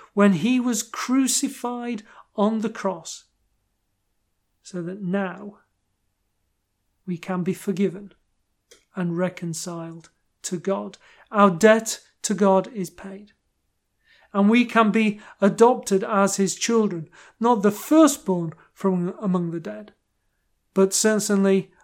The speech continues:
among that group. Reborn as we believe in Jesus as the Son of God, as our, as he, that he is our only Saviour and our risen Lord, turning to follow him and turning away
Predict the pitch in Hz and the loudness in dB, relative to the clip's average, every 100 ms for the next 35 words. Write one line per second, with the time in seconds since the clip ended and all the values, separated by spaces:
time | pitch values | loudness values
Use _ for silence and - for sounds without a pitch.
0 | _ 196 190 190 190 180 185 214 175 170 | _ 2 4 2 2 -2 -6 -8 -6 -6
1 | 175 - _ _ _ _ _ _ _ _ | -6 -16 _ _ _ _ _ _ _ _
2 | _ _ _ _ _ _ _ _ _ _ | _ _ _ _ _ _ _ _ _ _
3 | _ _ _ _ _ _ _ _ _ 185 | _ _ _ _ _ _ _ _ _ 0
4 | 196 160 208 208 202 196 196 202 196 196 | 2 6 6 8 6 2 2 2 4 4
5 | 196 214 220 202 214 190 175 190 180 175 | 4 4 2 0 -2 -2 0 0 0 -4
6 | - 185 185 185 196 180 165 196 180 165 | -4 -4 -4 -4 -2 -4 -2 -2 -2 -4
7 | - - - 196 214 214 277 202 185 175 | -14 -20 -6 4 4 4 2 0 0 0
8 | 220 226 202 190 226 208 208 214 240 226 | 0 0 2 4 4 2 4 4 4 2
9 | 233 226 226 214 185 185 _ - - 185 | 2 -2 0 0 0 -8 _ -20 -10 -4
10 | 180 175 190 175 180 175 185 208 - _ | -2 0 0 0 -2 -6 -8 -14 -20 _
11 | _ _ - - _ - 233 254 247 214 | _ _ -20 -20 _ 2 2 2 0 -4
12 | 202 - 214 220 196 185 170 175 170 - | -4 2 2 2 0 -2 -4 -6 -4 -2
13 | 214 208 190 185 208 208 208 | 2 2 0 0 2 2 -2